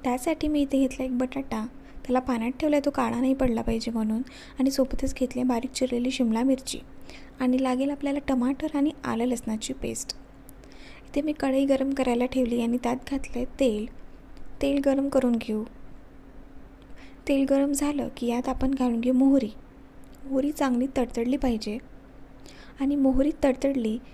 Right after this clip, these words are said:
की लगेच घालून घेऊ जिरं. जिरंसुद्धा फुललं पाहिजे, त्यामुळे अरोमा चांगला येईल. नंतर यात मी घातली कोथिंबीर. तेलात कोथिंबीर घातल्याने खूप चांगला taste येतो,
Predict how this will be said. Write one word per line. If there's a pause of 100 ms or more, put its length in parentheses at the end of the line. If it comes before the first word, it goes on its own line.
(140)
की
लगेच
घालून
घेऊ
जिरं. (2250)
जिरंसुद्धा
फुललं
पाहिजे, (1080)
त्यामुळे
अरोमा
चांगला
येईल. (840)
नंतर
यात
मी
घातली
कोथिंबीर. (420)
तेलात (100)
कोथिंबीर
घातल्याने
खूप
चांगला
taste
येतो,